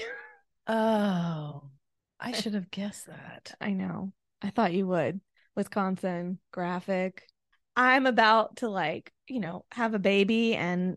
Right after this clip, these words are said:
Speaker 2: we're gonna try, try, try not to skip any weeks for, like, a maternity leave. But I wanted to, like, get, tackle a big one before.
Speaker 1: This is a big one.
Speaker 2: <laughs>
Speaker 1: All right.
Speaker 2: Okay. Researching this guy, and I hate to say this, and I know it's gonna be,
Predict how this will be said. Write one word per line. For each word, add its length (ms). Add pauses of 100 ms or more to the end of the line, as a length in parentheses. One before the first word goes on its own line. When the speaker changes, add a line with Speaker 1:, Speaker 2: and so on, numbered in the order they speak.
Speaker 2:
we're 220
gonna 200
try, 380
try, 240
try 220
not 180
to 100
skip 500
any 220
weeks 560
for, 140
like, 180
a 40
maternity 640
leave. 380 (280)
But 300 (280)
I 80
wanted 320
to, 80
like, 260
get, 260 (260)
tackle 340
a 60
big 240
one 240
before. 560 (580)
Speaker 1:
This 160
is 160
a 60
big 220
one. 200
Speaker 2:
<laughs> 220
Speaker 1:
All 100
right. 400 (920)
Speaker 2:
Okay. 420 (220)
Researching 480
this 140
guy, 360
and 260
I 100
hate 180
to 80
say 200
this, 360
and 100
I 80
know 140
it's 100
gonna 140
be, 240